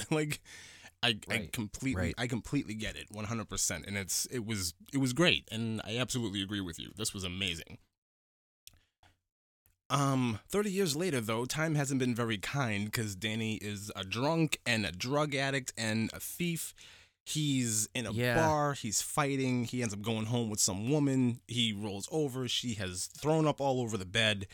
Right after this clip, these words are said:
Speaker 1: he flies out of bed, realizes that there's no money in his wallet, takes her money, and then Halloran is right there,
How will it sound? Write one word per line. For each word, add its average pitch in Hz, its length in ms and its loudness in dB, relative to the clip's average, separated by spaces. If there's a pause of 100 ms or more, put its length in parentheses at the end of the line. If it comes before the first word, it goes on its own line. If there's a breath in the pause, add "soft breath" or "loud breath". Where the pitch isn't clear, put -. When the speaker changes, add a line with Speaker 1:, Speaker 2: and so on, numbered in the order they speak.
(280 loud breath)
Speaker 1:
he 107 100 -4
flies 147 400 4
out 113 100 2
of 98 120 -4
bed, 104 340 0
realizes 123 520 0
that 107 100 0
there's 101 160 -2
no 107 100 2
money 104 220 0
in 98 80 0
his 92 140 -2
wallet, 92 480 -2
takes 143 300 0
her 175 240 2
money, 104 420 4
and 110 120 -2
then 101 120 0
Halloran 113 500 0
is 98 140 0
right 98 220 0
there, 78 400 2